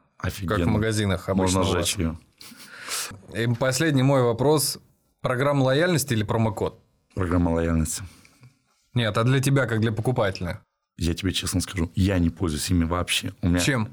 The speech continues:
Speaker 2: Ими?
Speaker 1: а,
Speaker 2: Промокодами?
Speaker 1: программ-, и промокодами, и программами лояльности.
Speaker 2: Ну, у тебя бабки есть, да, водятся?
Speaker 1: Да, это
Speaker 2: В
Speaker 1: не
Speaker 2: целом.
Speaker 1: про деньги, это про другое.
Speaker 2: <laughs> А про что?
Speaker 1: Не хочу голову себе засорать всякими мыслями.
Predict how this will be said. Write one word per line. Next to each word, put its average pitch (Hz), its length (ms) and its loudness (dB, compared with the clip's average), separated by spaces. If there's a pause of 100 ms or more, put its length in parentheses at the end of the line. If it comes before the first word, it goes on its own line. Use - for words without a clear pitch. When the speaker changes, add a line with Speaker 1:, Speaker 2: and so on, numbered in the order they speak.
Speaker 2:
Ими? 131 320 0 (340)
Speaker 1:
а, 87 100 -2
Speaker 2:
Промокодами? 147 380 0
Speaker 1:
программ-, 95 260 -2 (120)
и - 80 -4
промокодами, 92 720 0
и 85 1000 0
программами 85 460 2
лояльности. 85 440 2
Speaker 2:
Ну, 175 80 2
у 175 40 -2
тебя 202 140 0
бабки 190 320 0
есть, 139 240 2
да, 147 160 2
водятся? 107 480 -2 (220)
Speaker 1:
Да, 92 80 -2
это 101 100 -2
Speaker 2:
В - 80 -6
Speaker 1:
не 107 60 -2
Speaker 2:
целом. 117 140 2
Speaker 1:
про 110 80 0
деньги, 87 320 0
это 80 200 -2
про 87 120 -2
другое. 82 520 0
Speaker 2:
<laughs> - 40 -20 (680)
А 113 140 -2
про 127 160 0
что? 95 260 -2 (320)
Speaker 1:
Не 101 140 2
хочу - 260 -4
голову 85 280 2
себе 87 220 -4
засорать 82 440 0
всякими 92 340 0
мыслями. 85 460 0